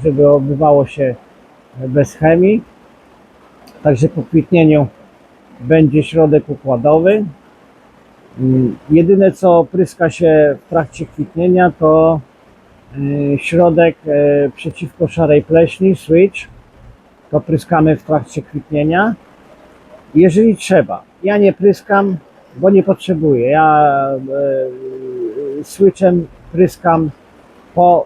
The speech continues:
Vereison. Bo takie, takie dostałem informacje od dużych wi-, od winoogrodników, że tak jest najlepiej.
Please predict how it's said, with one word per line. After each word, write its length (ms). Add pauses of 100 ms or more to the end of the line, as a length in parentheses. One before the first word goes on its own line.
(140)
Vereison. 640 (680)
Bo 100
takie, 540
takie 220
dostałem 520
informacje 640
od 60
dużych 300
wi-, 200
od 240
winoogrodników, 880
że 80
tak 220
jest 180
najlepiej. 500